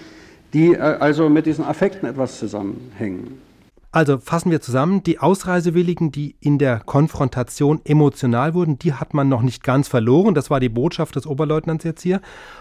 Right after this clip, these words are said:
Speaker 2: Und die anderen, die die Sache richtig durchziehen wollten, die werde man darüber belehren, was man dann mit ihnen machen werde. Das klingt alles ein bisschen zynisch.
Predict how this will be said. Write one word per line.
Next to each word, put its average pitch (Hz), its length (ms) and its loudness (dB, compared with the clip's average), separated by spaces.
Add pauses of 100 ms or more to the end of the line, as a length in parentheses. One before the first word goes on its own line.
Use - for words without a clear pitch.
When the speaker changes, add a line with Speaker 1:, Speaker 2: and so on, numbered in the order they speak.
Speaker 2:
Und 151 160 4
die 175 100 2
anderen, 214 320 4
die 135 100 0
die 131 120 -6
Sache 131 320 0
richtig 151 320 0
durchziehen 165 400 2
wollten, 143 320 0 (500)
die 165 140 2
werde 147 240 2
man 143 180 2
darüber 135 320 2
belehren, 127 560 2
was 131 240 -2
man 135 160 2
dann 127 220 0
mit 139 200 -2
ihnen 139 280 4
machen 131 340 0
werde. 104 300 -4
Das 113 220 -8 (160)
klingt 143 340 -2
alles 139 200 -2
ein 131 140 0
bisschen 127 240 -2
zynisch. 90 540 -8